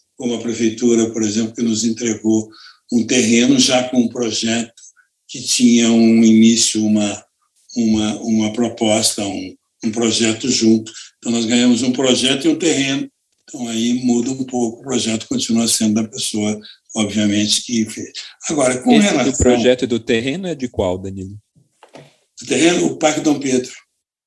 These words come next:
Speaker 2: Tá.
Speaker 1: O Parque Dom Pedro, nós recebemos da prefeitura um, um terreno, um terreno ali do lado do,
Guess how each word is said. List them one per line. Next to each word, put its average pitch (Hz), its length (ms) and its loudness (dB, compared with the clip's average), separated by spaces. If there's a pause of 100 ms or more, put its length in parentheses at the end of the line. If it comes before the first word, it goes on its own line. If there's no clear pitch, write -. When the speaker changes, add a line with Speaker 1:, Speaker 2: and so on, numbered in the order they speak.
(120)
Speaker 2:
Tá. 107 140 -8
Speaker 1:
O - 180 -20
Parque 127 220 -10
Dom 135 180 -2
Pedro, 151 220 2
nós 147 180 2
recebemos 131 460 -4
da 135 100 -2
prefeitura 127 1040 0
um, 110 840 2 (640)
um 107 800 0
terreno, 127 680 0 (300)
um 107 120 -20
terreno 107 380 -6
ali 104 180 -4
do 101 140 -4
lado 101 300 -4
do, 95 360 -6